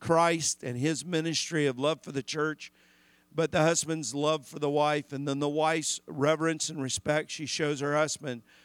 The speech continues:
Paul ends up, and he's saying, "Listen, marriage in the natural is reflective of a greater spiritual reality." Marriage is simply a prophetic statement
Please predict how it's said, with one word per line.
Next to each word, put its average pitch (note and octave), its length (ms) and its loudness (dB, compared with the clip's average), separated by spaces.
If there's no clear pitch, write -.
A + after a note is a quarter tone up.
Paul G3+ 380 4
ends F#3+ 340 -2
up, D3 220 0
and D3+ 100 -2
he's D3 180 0
saying, D#3 420 -2
"Listen, D#3+ 540 0
marriage E3 640 4
in D#3+ 220 0
the D3+ 100 2
natural C#3+ 840 0
is D#3+ 300 2
reflective D#3 800 2
of C#3 120 0
a D3+ 60 -2
greater D3+ 380 2
spiritual C3+ 640 0
reality." A2+ 640 0
Marriage G#3 640 6
is D3+ 160 0
simply F#3+ 540 4
a F3+ 120 -2
prophetic F#3+ 800 2
statement E3 920 2